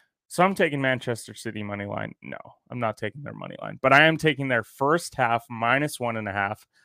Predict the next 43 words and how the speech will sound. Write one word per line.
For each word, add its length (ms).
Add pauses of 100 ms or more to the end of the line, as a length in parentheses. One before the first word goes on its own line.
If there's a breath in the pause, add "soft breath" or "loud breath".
(160)
at 160
plus 300
one 160
oh 80
five. 320
This 160
is 60
a 40
plus 320
value 340
play, 400 (320)
and 140
I 60
really 360
like 300
it. 100
And 80
how 220
can 180
you 120
not 320
with 120
this 220
Manchester 560
City 320
side? 480 (380)
They 100
just 260 (140)
beat 260
down 280
Manchester 580
United 400
six 300
to 120
three 380
on 300
the 80
weekend, 520 (320)
so 200
they 180
can 180
score 420
goals 360